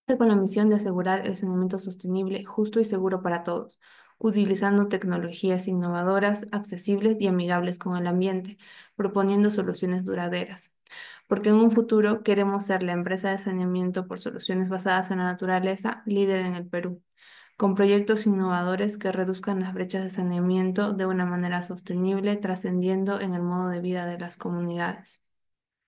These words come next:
Nuestros servicios incluyen el diseño e implementación de humedales construidos,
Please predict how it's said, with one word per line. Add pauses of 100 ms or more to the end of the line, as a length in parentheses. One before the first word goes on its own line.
(400)
Nuestros
servicios
incluyen
el
diseño
e
implementación
de
humedales
construidos,